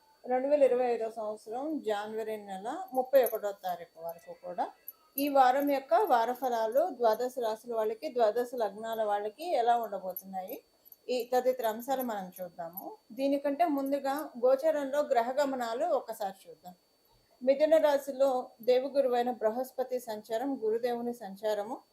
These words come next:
మకర రాశిలో నాలుగు గ్రహాలు సంచారం చేస్తున్నాయి. సూర్యనారాయణమూర్తి, శుక్రాచార్యుల వారు, బుధ భగవానుడు, మంగళ్.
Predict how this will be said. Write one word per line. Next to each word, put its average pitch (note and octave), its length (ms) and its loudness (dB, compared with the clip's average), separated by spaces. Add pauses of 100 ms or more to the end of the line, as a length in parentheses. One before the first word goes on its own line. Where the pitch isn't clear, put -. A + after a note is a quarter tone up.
(960)
మకర F#4 400 6
రాశిలో D#4 520 4
నాలుగు C4 500 2
గ్రహాలు B3 440 2
సంచారం A3+ 640 -2
చేస్తున్నాయి. F3 600 -14 (300)
సూర్యనారాయణమూర్తి, A#3+ 1300 0 (260)
శుక్రాచార్యుల A#3 760 -4
వారు, A3+ 380 0 (280)
బుధ A3 260 -2
భగవానుడు, A3+ 760 0 (520)
మంగళ్. G#3+ 420 -4